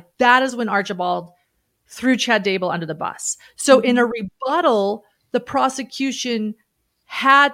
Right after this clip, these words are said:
Speaker 1: to, in an odd way, defend Chad to show how Lori manipulated. Does that make sense? They had
Speaker 2: Yeah.
Speaker 1: to re-, rebut that. And what the prosecution said was, "Well, Lori, Lori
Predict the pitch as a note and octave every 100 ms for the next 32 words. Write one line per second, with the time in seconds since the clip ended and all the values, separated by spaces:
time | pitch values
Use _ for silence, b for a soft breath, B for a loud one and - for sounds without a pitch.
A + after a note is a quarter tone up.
0 | - - B3+ B3 - A#3 A3 G#3 - A3+
1 | A3+ G#3+ A3+ A3+ G#3+ _ _ - A3 -
2 | B3 A3+ A3+ - A3+ G#3+ G#3 - G3+ -
3 | A#3+ A3 A3 G#3 b b - A3 G#3 G3+
4 | G3+ G3 - _ - F#3+ G#3+ G#3 F#3+ F3
5 | E3+ D#3 G#2+ - - - F3+ F#3+ F#3 F#3+
6 | - F3+ F#3 - G#3 F#3+ A3 A3 F#3+ F3+
7 | _ - - G3+ G#3+ G3 C4 C#4+ A3 F#3
8 | - - A3 G#3+ G3+ A3+ G3 A3+ - A3+
9 | G#3 - - A3 G#3+ G3 A3+ A3 G#3 G3
10 | F#3 F3 b b b b G3+ G3 G3+ A3+
11 | C4 C#4 C#4+ C#4+ D4 D4+ _ _ _ _
12 | _ - G3 A3+ B3+ C4 C4 C4